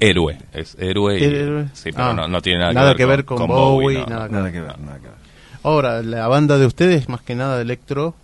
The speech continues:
Speaker 3: pop, ¿sería? ¿O rock pop? ¿Algo así?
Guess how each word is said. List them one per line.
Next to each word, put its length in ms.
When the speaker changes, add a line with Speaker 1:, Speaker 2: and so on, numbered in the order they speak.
Speaker 3:
pop, 180
¿sería? 460
¿O 180
rock 220
pop? 300
¿Algo 220
así? 260